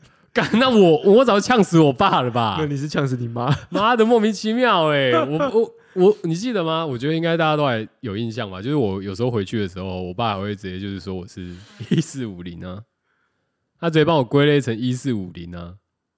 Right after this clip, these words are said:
Speaker 1: 然后说什么，“你那时候蔡英文的时候，你不是跑票吗？” <laughs>
Speaker 2: 哎，你看，你被讲跑票仔，
Speaker 1: 检讨欸。
Speaker 2: 跑票仔欸。
Speaker 1: 对啊。
Speaker 2: 你这个跑票仔。
Speaker 1: 啊，我又没拿到那一千，干嘛？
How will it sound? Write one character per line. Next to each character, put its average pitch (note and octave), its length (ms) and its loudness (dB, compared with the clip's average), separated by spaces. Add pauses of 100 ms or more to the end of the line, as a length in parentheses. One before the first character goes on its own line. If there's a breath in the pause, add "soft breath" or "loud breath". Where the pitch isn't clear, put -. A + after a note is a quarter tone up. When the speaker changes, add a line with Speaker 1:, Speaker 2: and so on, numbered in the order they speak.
(140)
Speaker 1:
然 G#2+ 140 -8
后 A#2+ 80 -4
说 C3 160 -6
什 A#2+ 80 -10
么 F#2 340 -8 (640 soft breath)
，“你 A2 120 -4
那 F3 140 2
时 D#3+ 80 -2
候 D#3+ 560 2 (220)
蔡 E3 180 -2
英 E3 120 0
文 C#3+ 100 0
的 A#2+ 100 -2
时 A#2 200 -4
候， B2+ 240 2
你 F#2 360 -12 (300)
不 A#2+ 140 -4
是 C#3+ 80 0
跑 E2+ 240 -6
票 A2 320 0
吗？” F#2+ 280 -6
<laughs> - 1400 -4
Speaker 2:
哎， G#3 160 4
你 E3 140 4
看， G3+ 320 2
你 C3+ 60 -2
被 F#3+ 120 6
讲 E3+ 220 -2
跑 D#3+ 120 -2
票 E3 120 6
仔， A3 40 2
Speaker 1:
检 F#3 140 4
讨 D#3 300 4
欸。 C3+ 260 4
Speaker 2:
跑 C3 220 0
票 F3+ 280 0
仔 - 220 -8
欸。 - 320 -16 (180)
Speaker 1:
对 A3 300 -8
啊。 G#3+ 420 -2 (120)
Speaker 2:
你 C#3 80 -20
这 D#3 60 -8
个 E3+ 60 -8
跑 - 200 -12
票 C3+ 200 -4
仔。 - 140 -12 (140)
Speaker 1:
啊， G#3+ 100 2
我 G#3 140 8
又 G#3+ 60 6
没 G3 120 4
拿 D3+ 180 4
到 E3+ 120 6
那 E3 100 6
一 E3 80 4
千， C3 460 2 (500)
干 C#3 140 -12
嘛？ F2 280 -10